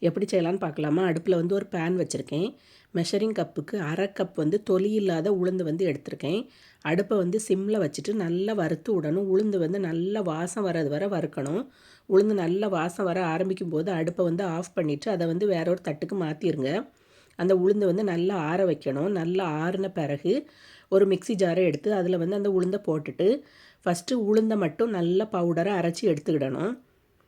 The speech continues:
இப்போ உளுந்து வந்து நல்ல பவுடரை அரைச்சி எடுத்துட்டு வந்தாச்சு. இது கூட வந்து மெஷரிங் கப்புக்கு அரை கப் வந்து வெல்ல பொடி சேர்த்துருக்கேன்.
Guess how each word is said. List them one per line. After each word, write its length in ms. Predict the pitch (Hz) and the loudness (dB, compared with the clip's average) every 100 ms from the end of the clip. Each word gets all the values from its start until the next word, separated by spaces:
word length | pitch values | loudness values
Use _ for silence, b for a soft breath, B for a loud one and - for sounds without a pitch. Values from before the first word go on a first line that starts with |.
| _ _ _ _ _ - | _ _ _ _ _ -8
இப்போ 140 | 185 202 | 0 4
உளுந்து 280 | 196 214 202 | 6 6 4
வந்து 180 | 180 214 | 2 2
நல்ல 240 | 180 185 190 | 0 0 0
பவுடரை 340 | 170 170 185 185 | 0 2 0 0
அரைச்சி 280 | 170 170 190 | -2 0 2
எடுத்துட்டு 340 | 151 - 185 | 2 -2 -2
வந்தாச்சு. 440 | 147 147 139 143 190 208 | 0 0 0 0 -2 -2
இது 160 | 175 214 | -2 -2
கூட 240 | 214 185 156 | 0 2 2
வந்து 220 | 143 202 | 0 0
மெஷரிங் 460 | 180 156 190 208 208 | 0 -2 -2 -2 -2
கப்புக்கு 380 | 160 - 123 208 | -6 -6 -2 0
அரை 280 | 175 147 185 | 0 0 -2
கப் 280 | 185 190 - | 0 -4 -2
வந்து 240 | 156 160 190 | 0 2 2
வெல்ல 260 | 170 185 208 | 2 2 0
பொடி 240 | 190 175 | 0 0
சேர்த்துருக்கேன். 580 | - 156 147 127 151 | 0 -4 -2 -4 -2